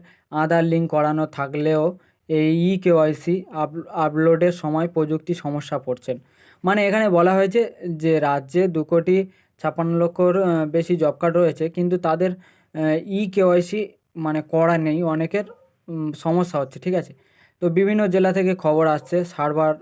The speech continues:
ডাউন হচ্ছে, ফলে কাজগুলি বিলম্বিত হচ্ছে। তবে প্রশাসনের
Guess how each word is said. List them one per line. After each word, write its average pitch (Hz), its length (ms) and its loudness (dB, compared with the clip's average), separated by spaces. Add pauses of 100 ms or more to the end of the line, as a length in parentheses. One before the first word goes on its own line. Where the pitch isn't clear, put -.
(120)
ডাউন 151 480 0
হচ্ছে, 160 420 -4 (340)
ফলে 151 240 0
কাজগুলি 151 680 -2 (140)
বিলম্বিত 151 580 -2
হচ্ছে। 147 420 -4
তবে 143 360 -4 (300)
প্রশাসনের 170 600 0